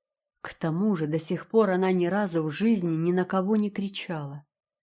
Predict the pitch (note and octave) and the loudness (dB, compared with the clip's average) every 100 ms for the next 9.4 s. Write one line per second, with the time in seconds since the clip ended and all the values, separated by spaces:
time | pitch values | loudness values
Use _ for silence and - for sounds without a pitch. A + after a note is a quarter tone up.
0 | _ - E3 D#3+ E3 D#3+ D#3+ A#3 D#3+ D3 | _ -6 0 0 2 0 4 4 2 -2
1 | - D#3 E3+ - G3 F#3+ A#3+ F3 B2+ B2+ | -4 -6 -6 -2 -2 2 2 2 -2 -10
2 | _ _ _ _ _ C4+ B3+ - - A#3+ | _ _ _ _ _ -2 -2 -2 -2 -2
3 | D3+ - E3+ F3+ G3 G3 D#3+ C#3 G3+ C4+ | -2 -4 -2 0 0 0 0 0 0 0
4 | C3+ - E3 D3 D3 C#3+ D#3 C#3+ C#3 - | -4 -6 -4 -2 -2 -2 -4 -4 -10 -16
5 | - - E3 D#3+ D#3 D3+ F3+ F3 E3 E3 | -14 -2 2 2 2 2 2 2 2 2
6 | F3 E3+ E3+ G#3 F3+ - _ _ _ _ | 2 0 0 -4 -4 -10 _ _ _ _
7 | _ - - F#4 F3 - G3+ G3 F#3+ D#3+ | _ -16 -8 -4 -4 -4 -2 -2 -2 -6
8 | D3+ E3+ E3+ G3+ F#3+ - _ - - - | -4 -4 0 0 -2 -8 _ -16 -10 -2
9 | F#3 A3 - | 0 0 -2